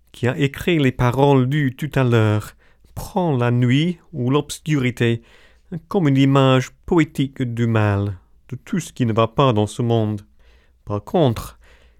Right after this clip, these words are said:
il prend la lumière comme une image du bien, et il dit que Dieu lui-même est lumière, qu'en lui, il n'y a pas de nuit. Il décrit ainsi la perfection de Dieu.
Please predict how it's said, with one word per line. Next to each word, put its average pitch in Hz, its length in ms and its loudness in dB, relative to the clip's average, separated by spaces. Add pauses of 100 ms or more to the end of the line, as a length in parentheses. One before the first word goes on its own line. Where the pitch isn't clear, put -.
(120)
il 107 100 -6
prend - 260 -4
la 110 160 0
lumière 151 1000 2 (340)
comme 143 320 0
une 127 200 -2
image 120 520 2
du 127 120 -4
bien, 110 440 0 (500)
et 110 80 -6
il 107 160 -2
dit 156 220 -8
que 123 120 -2
Dieu 117 300 0
lui-même 156 540 0 (100)
est 175 140 0
lumière, 120 840 2 (480)
qu'en 127 220 -2
lui, 143 420 -2 (500)
il 156 120 -6
n'y 151 140 0
a 139 60 2
pas 120 380 -2
de 101 120 -2
nuit. 98 420 -2 (840)
Il 165 140 -4
décrit 135 500 -2
ainsi 120 460 -2
la 110 160 0
perfection - 800 -4
de 104 120 -2
Dieu. 104 400 -4